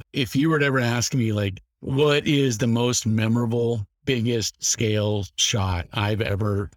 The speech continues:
had my hands on the camera doing, and it would be in The Dark Knight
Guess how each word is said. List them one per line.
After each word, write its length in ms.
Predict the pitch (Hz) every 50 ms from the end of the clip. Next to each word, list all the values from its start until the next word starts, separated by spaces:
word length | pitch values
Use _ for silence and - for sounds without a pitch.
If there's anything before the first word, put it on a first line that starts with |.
| _ -
had 280 | - 117 113 110 110 107
my 400 | 107 104 113 120 123 123 127 107 - -
hands 400 | 110 127 127 120 117 117 110 101 110
on 160 | 110 117 113
the 60 | 113 95
camera 400 | - - 117 107 107 101 95 92
doing, 360 | 90 104 104 95 95 92 95
and 80 | 98 110
it 40 | 120
would 180 | 123 117 113 110
be 300 | 123 110 110 107 101 - _ _ _ _ _ _ -
in 400 | 123 120 113 110 107 104 110 117 - _ -
The 80 | 127 110
Dark 280 | 113 110 110 107 -
Knight 300 | 104 90 82 85 85 82